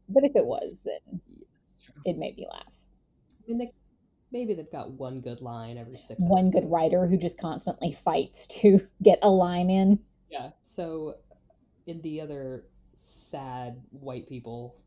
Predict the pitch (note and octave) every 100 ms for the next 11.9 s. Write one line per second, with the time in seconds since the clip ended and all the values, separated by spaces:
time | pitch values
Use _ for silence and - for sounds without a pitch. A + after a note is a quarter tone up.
0 | _ _ _ _ _ _ _ C#3 B2+ A2+
1 | A2+ C3+ _ _ G3+ F3 - E3+ D3+ B2+
2 | C3 B2+ _ _ _ _ _ _ _ _
3 | _ _ D3 D3 C3+ C3 - _ _ _
4 | _ _ _ _ _ D3 C#3 D3 B2+ -
5 | B2 A2+ - A3 E3 C3+ C#3 - C3 B2+
6 | B2 A#2 A#2+ A#2+ B2 _ _ _ _ _
7 | _ _ _ _ _ - - - _ -
8 | - - D#3 E3+ E3+ - F3 E3+ E3+ E3
9 | E3 E3+ D#3+ D#3 D#3+ D#3+ D#3 D#3 - -
10 | D#3 D#3 D#3+ D#3 D#3 D3 C#3 C#3 C#3+ C#3+
11 | C#3+ D3 C#3+ C#3 - C3+ C#3 C#3 -